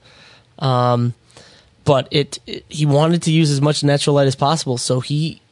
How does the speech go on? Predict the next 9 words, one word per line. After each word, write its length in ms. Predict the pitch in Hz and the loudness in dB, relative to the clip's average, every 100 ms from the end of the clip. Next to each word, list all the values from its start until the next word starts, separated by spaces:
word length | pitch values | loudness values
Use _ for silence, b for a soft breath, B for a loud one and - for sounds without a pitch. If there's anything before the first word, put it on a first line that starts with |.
| - | -8
had 320 | 147 147 156 | -2 0 0
these 480 | 147 151 151 143 - _ - | 0 0 0 -4 -10 _ -4
lenses 460 | 143 170 190 143 | 0 2 2 -2
commissioned 600 | - 139 185 - 127 120 - B B B B B B - | 0 2 2 2 -2 -6 -14 B B B B B B -10
that 360 | 139 - - - | -4 -2 -2 -6
were 280 | - 156 151 | -6 -2 0
used 280 | 143 175 160 | 2 2 2
by 140 | 185 | 2
nasa 580 | 180 185 233 - 135 131 | 2 2 2 2 0 0